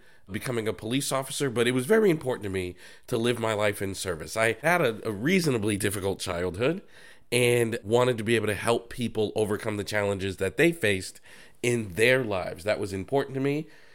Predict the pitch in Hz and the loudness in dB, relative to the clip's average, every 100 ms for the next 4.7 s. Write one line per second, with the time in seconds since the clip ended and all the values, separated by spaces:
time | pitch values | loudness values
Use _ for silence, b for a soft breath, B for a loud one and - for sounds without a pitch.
0 | B 110 107 104 95 92 92 98 131 - | B 0 0 -2 -2 -2 -2 0 2 2
1 | 143 131 131 123 120 135 147 107 101 101 | 0 0 -2 0 0 0 0 0 -2 -2
2 | 113 104 101 95 101 101 101 98 92 b | -4 -2 -2 -2 0 0 0 -4 -8 b
3 | b b b 110 85 95 101 90 - 85 | b b b -6 -4 -2 -2 -2 -10 -8
4 | 101 107 101 - 87 82 - | -4 -2 -2 -4 -10 -12 -14